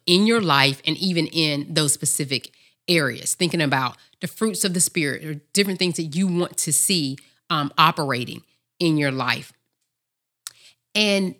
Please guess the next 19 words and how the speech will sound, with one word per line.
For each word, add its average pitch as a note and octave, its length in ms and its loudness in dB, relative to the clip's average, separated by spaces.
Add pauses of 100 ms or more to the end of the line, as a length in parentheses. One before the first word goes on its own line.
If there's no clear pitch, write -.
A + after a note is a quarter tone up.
(320)
when G#3 240 0
thinking C#4 540 0
about D3+ 420 0
this, C#3 400 -4
we F#3 120 -4
also F#3+ 300 0
have E3+ 180 -4
to E3 80 -4
think D3+ 200 -2
about C3+ 400 -4 (240)
there F3+ 100 2
may F#3 220 2
be F3 200 -2
some E3 200 0
hindrances, F#3 580 -4 (380)
things G3+ 260 4
that D#3 120 0
may D3+ 280 4
be D3 480 -2